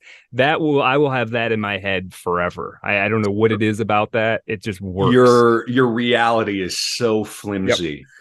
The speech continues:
Speaker 2: I'll just cut it wide open.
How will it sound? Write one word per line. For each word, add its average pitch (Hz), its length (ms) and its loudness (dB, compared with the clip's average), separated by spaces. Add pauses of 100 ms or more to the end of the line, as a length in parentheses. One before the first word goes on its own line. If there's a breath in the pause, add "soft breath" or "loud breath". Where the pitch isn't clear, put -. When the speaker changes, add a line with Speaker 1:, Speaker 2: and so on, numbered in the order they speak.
(160 loud breath)
Speaker 2:
I'll 98 300 2
just 92 420 -2
cut - 280 -2
it - 120 -4
wide 87 520 0
open. 76 440 -8